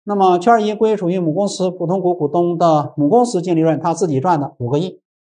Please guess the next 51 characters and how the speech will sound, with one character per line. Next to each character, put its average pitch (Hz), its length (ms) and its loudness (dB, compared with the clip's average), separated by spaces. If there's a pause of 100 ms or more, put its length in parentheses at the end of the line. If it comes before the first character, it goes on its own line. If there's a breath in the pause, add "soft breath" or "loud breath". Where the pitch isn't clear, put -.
(600)
那 214 80 0
么 202 200 6
包 226 220 6
含 185 180 2
在 190 200 4
合 170 160 0
并 185 340 0
基 196 160 -2
本 170 180 2
每 170 140 2
股 151 140 -2
收 170 160 -2
益 165 180 0
计 175 160 -2
算 165 240 -2
当 175 260 0
中 160 200 0
的 156 160 2
子 147 240 -4
公 233 160 4
司 175 180 -2
净 165 180 0
利 151 60 2
润 147 160 0
的 135 80 -2
部 147 160 -2
分， 143 320 -6 (440)
我 147 100 0
们 160 160 4
可 180 80 -2
以 143 180 0
套 151 260 -2
前 139 200 -4
面 151 100 0
的 147 80 -2
那 143 100 0
个， 120 580 -4 (400)
呃， 127 100 -8
思 - 180 0
路， 175 380 2 (600)
就 175 140 2
用 180 240 2
每 196 160 2
股 143 140 -2
收 180 120 -2
益 175 120 -2
倒 185 180 0
推 147 180 0
净 143 140 0
利 135 60 2
润。 - 180 -2